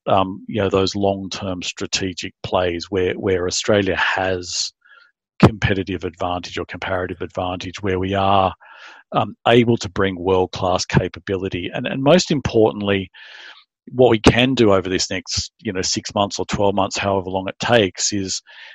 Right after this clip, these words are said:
is start to think more about how we build a relationship with Indonesia where we get to know each other. Um, you know, there's been, there's been study after study which shows how little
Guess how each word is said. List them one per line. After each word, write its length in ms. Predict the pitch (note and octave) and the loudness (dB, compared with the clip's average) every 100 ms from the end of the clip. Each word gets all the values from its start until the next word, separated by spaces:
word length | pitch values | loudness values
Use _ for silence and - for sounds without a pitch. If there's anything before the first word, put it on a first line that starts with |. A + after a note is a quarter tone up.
| - | -8
is 160 | G#2+ G#2 | -6 -2
start 280 | - B2+ C#3+ | 2 2 2
to 80 | |
think 220 | A#2+ A2 G2 | -2 -4 -4
more 300 | G2 G2+ G2 | -2 2 2
about 260 | F2+ F2 | 2 0
how 220 | - G2+ F#2+ | 0 0 0
we 140 | F2+ - | -2 -4
build 240 | G2 F2+ | -4 -4
a 40 | F2 | -4
relationship 720 | F2 E2 F#2+ - G2+ - - | -4 -2 -2 -2 -6 -8 -8
with 140 | F2+ | -10
Indonesia 500 | F#2 F2 F#2 F2+ F#2 | -12 -10 -8 -8 -6
where 140 | F2+ | -4
we 100 | F2 | -4
get 180 | F2+ G2 | -2 -2
to 120 | - F#2 | -4 -10
know 320 | F2 F#2 F#2 | -8 -6 -6
each 220 | F#2 - | -4 -6
other. 260 | F2 E2+ F2+ - - - | -6 -8 -8 -12 -16 -10
Um, 260 | F#2+ E2+ - _ - - - - | -10 -10 -14 _ -20 -18 -18 -4
you 80 | A2 | 0
know, 60 | G2+ | 4
there's 200 | G2 - | 2 2
been, 380 | G2+ G2 F#2+ - | -2 -2 -6 -6
there's 200 | G#2 F#2 | -2 -2
been 200 | G#2 F#2+ | -2 -2
study 480 | - - A2+ A2 G#2+ | -2 2 4 6 6
after 260 | F#2 - F2+ | 4 0 -4
study 400 | - G2 F#2+ F2 | -2 -2 -2 -4
which 160 | F2 | -4
shows 560 | - - G2 F#2 F2+ F2 | -2 0 2 2 0 0
how 260 | - G2 G2 | 0 0 -2
little 600 | G2 G#2+ G#2+ F#2 F2 | 0 0 -2 -4 -8